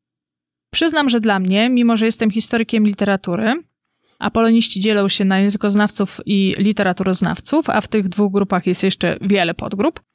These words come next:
obserwowanie tych zmian na bieżąco jest wyjątkowo fascynujące. A żyjemy właśnie w ciekawych pod względem językowym czasach.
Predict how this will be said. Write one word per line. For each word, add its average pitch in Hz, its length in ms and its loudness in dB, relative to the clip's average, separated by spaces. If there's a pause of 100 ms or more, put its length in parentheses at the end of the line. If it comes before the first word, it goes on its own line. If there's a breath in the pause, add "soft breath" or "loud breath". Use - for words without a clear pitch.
(300)
obserwowanie 254 760 0
tych 220 140 -2
zmian 254 320 2
na 269 100 0
bieżąco 247 420 0
jest 254 180 2
wyjątkowo 302 580 0
fascynujące. - 800 -2 (440)
A 311 160 0
żyjemy 277 360 2
właśnie 233 440 0
w - 40 -10
ciekawych 240 420 -2
pod 226 200 -2
względem 220 460 0
językowym 190 600 0 (140)
czasach. - 520 -6